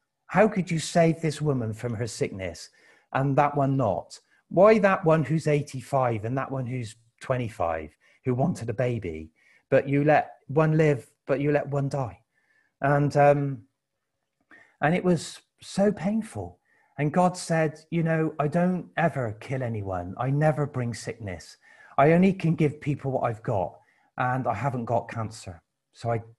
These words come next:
I can't give people sickness. That's not me. I'm a good, good father." And I haven't got an answer any more than Bill Johnson or Smith Wigglesworth had answers for why people die. Um,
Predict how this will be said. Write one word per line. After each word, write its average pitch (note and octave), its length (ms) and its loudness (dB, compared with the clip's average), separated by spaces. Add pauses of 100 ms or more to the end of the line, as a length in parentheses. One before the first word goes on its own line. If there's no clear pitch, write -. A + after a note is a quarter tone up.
I A#2 120 -4
can't - 300 -8
give A2+ 200 -6
people G2+ 460 -8 (200)
sickness. - 640 -10
That's C3+ 280 -4
not B2 320 -2
me. F#2+ 320 -6
I'm G#2+ 160 -4
a G2+ 60 -6
good, A#2+ 340 -4
good A2 220 -4
father." G#2+ 680 -6 (800)
And D#3 160 2
I E3+ 60 4
haven't G3 300 2
got F#3+ 220 4
an C3+ 80 0
answer A2+ 640 -4
any F#3+ 200 4
more F#3 240 4
than D#3+ 460 0 (340)
Bill F3 180 4
Johnson D#3 540 0
or B2+ 100 -4
Smith C#3+ 440 -4
Wigglesworth A2 520 -2
had A2 200 -2
answers A2 640 -6 (440)
for B2 160 -4
why C3 220 4
people A#2+ 340 -6
die. F#2+ 420 -2 (600)
Um, A2 720 -2